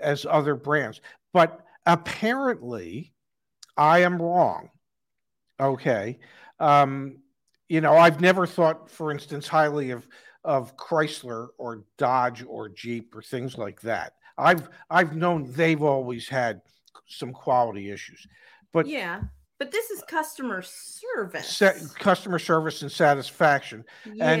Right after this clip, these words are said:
Speaker 1: And, and, uh, it just, it just surprised me that, that maybe G M is doing a really good job of,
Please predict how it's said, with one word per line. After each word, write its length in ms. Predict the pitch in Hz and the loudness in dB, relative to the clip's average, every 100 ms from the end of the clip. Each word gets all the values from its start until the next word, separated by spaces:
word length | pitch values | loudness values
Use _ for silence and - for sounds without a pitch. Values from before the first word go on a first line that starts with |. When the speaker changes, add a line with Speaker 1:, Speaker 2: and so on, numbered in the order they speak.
| 170 165 170 | 0 -6 -8
Speaker 1:
And, 260 | 170 170 170 | -8 -10 -4
and, 20 | |
uh, 340 | 180 175 180 - - 220 | 0 0 0 -10 -14 -12
it 160 | 220 | -10
just, 240 | - 254 - - - | -10 -12 -12 -18 -4
it 140 | 202 | -2
just 160 | 262 - | -2 -4
surprised 420 | - 254 262 254 | 0 4 4 2
me 120 | 196 | -2
that, 420 | 196 175 180 165 | 0 0 -4 -2
that 180 | 175 170 - _ _ _ _ _ - _ - | -2 -2 -4 _ _ _ _ _ -20 _ -4
maybe 380 | 175 202 262 190 | 2 4 2 -4
G 340 | - 185 180 | -6 -2 4
M 160 | 190 190 | 4 2
is 180 | 143 | -6
doing 360 | 120 151 165 151 | -2 0 2 0
a 40 | |
really 320 | 131 151 160 147 | -2 -2 -2 -2
good 220 | 143 139 | -4 -4
job 480 | 117 139 147 147 120 | 0 4 6 4 0
of, 260 | 117 - | -10 -14